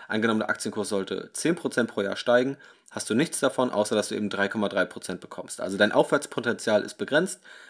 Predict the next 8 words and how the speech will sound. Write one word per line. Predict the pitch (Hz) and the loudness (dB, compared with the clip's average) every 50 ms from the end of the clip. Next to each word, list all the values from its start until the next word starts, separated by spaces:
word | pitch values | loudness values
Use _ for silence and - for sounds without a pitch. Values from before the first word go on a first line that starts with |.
| - _ - | -18 _ -2
aber | 120 127 131 135 135 131 - - - - _ - | 0 0 2 2 2 0 0 -6 -16 -14 _ 4
wenn | 113 117 117 | 4 6 6
du | 113 110 107 104 101 98 - - | 6 4 2 0 -2 -4 -8 -8
vielleicht | - 107 98 92 - | -6 -4 -4 -2 2
leichte | 98 107 123 147 143 - 120 | 4 6 6 6 6 2 -4
Verluste | - - 107 104 113 113 - - - - | -2 -2 0 0 0 0 -2 -4 -8 -10
hast, | 92 82 - - | -10 -12 -10 -10
wie | 104 - - - - | -10 -10 -10 -12 -14